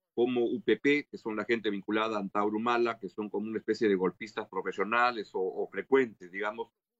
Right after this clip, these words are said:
junto con Podemos han estado especulando sobre una eventual vacancia del presidente Martín Vizcarra por las acusaciones que están ocurriendo, el caso Swing,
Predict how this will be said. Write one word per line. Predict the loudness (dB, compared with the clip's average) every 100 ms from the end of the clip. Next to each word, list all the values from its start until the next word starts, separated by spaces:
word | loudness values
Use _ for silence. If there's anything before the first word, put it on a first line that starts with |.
| -6
junto | 0 0 2
con | 0 2
Podemos | 0 0 -4 -8
han | -10
estado | -6 -6
especulando | -4 -6 -4 -4 -4 -2 -6 -6 _ _
sobre | -2 0
una | 0 0
eventual | -2 -2 0 0
vacancia | -4 -2 -2 -2 -6 -10
del | -4 -2 -2 -6 -8
presidente | -8 0 2 4 4
Martín | 2 0 -2 -4
Vizcarra | -2 0 0 0 0
por | 0 2
las | -6
acusaciones | -12 -12 -8 -8 -8
que | -8
están | -8 -8
ocurriendo, | -2 0 2 0 _ _ -8 -8 -8 _ _
el | 0 0 0
caso | -6 -4 -6 -6 4
Swing, | 4 6 0